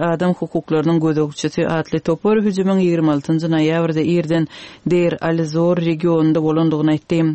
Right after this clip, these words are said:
Gurama başda adam pedalaryň sanyny otuz dört diýip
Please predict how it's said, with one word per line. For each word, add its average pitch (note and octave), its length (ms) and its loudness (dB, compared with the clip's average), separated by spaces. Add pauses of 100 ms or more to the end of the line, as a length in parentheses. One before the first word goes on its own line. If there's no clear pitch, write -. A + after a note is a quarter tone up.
Gurama F#3 400 0
başda G3 400 -2
adam F#3 200 0
pedalaryň E3+ 600 0
sanyny E3 500 0 (400)
otuz F#3+ 360 -2
dört E3 280 0
diýip E3 140 -2